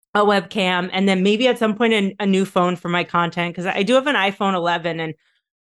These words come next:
people have told me, like, "You gotta get a new phone." I'm like, "Uh, not right now.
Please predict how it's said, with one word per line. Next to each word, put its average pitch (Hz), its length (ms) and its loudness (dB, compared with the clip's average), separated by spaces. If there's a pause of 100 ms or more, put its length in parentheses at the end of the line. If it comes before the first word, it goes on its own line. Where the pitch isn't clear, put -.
(160)
people 165 220 -2
have 170 160 -2
told 165 180 -2
me, 160 140 -2
like, 156 200 -4
"You 185 60 -2
gotta 214 220 0
get 202 140 0
a 196 80 2
new 208 160 -2
phone." 190 340 0
I'm 202 60 -6
like, 226 260 -6
"Uh, 285 300 0 (260)
not 320 180 0
right 285 140 2
now. 277 340 0